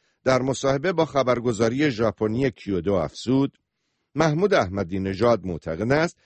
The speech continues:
که دیپلماسی مستقیم بهترین راه رسیدن به صلح است. اما چنین مذاکراتی باید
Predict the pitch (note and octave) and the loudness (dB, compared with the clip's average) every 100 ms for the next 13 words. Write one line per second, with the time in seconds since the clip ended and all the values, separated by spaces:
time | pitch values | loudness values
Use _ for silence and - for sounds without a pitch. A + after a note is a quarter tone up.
0 | _ _ C#3+ A2+ C3 - C3 C3+ B2 F3+ | _ _ -6 -4 -8 -4 -2 0 -2 -2
1 | F#3+ F3+ B2 G2 - - G2+ F2+ C#3 G3 | 0 2 0 -2 -6 -6 -4 0 0 0
2 | G3+ - _ _ D3 A#2 _ C3 B2 C3 | -2 -12 _ _ 2 2 _ -2 0 0
3 | A#2+ E3 G#3 F#3+ C#3 A2 F#2+ F#2 F2+ G#2 | 2 2 2 0 -2 -4 -6 -4 -2 -2
4 | A#2+ - G#3 E2+ - D2+ C2 _ _ _ | -6 0 2 2 0 -10 -12 _ _ _
5 | _ _ _ A2+ B2 C3+ C3+ - - G#2+ | _ _ _ 0 2 4 2 -2 -8 -6
6 | F#2 E2+ E2 F2 E2+ - G#2 C#3 D#3+ D#3 | -6 -4 -4 -4 -4 -2 0 0 0 0
7 | B2+ C#3+ E3+ | 2 2 0